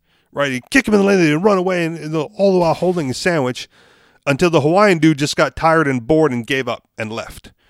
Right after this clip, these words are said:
He was like, "I ain't got time for this," you know? And he goes, like, "See, that's what you got," and then he's talking to him, and he's like, "See, that's what you gotta do with these big fuckers,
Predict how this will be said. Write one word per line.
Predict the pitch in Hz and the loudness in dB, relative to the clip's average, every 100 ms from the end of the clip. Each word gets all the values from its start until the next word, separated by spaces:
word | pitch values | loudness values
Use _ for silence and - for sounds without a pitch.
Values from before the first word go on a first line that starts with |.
| _ | _
He | - | -6
was | 113 | -4
like, | 110 | 2
"I | 135 | 6
ain't | 139 | 6
got | 123 101 | 4 -2
time | - 120 | 0 0
for | 110 | 0
this," | 101 95 - - _ _ - _ | -4 -6 -10 -20 _ _ -20 _
you | |
know? | 113 120 - _ _ _ - | -8 -8 -10 _ _ _ -6
And | 123 | -4
he | 127 | -2
goes, | 107 | -4
like, | 104 | -6
"See, | - 175 | -6 -2
that's | 156 156 | 0 0
what | 160 | -2
you | 151 | -4
got," | 143 | -4
and | 127 | -4
then | 123 117 | -6 -6
he's | 107 | -10
talking | - 139 135 | -2 -2 -2
to | 110 | -8
him, | |
and | 113 | -6
he's | 117 | -4
like, | 113 104 | -6 -8
"See, | 175 | -8
that's | 165 175 | -4 -2
what | 170 | -4
you | 147 | -6
gotta | 151 135 | -6 -6
do | 139 | -2
with | 175 127 | -2 -4
these | 117 | -10
big | - 170 | -8 -10
fuckers, | - 123 107 113 113 | -8 -10 -8 -10 -12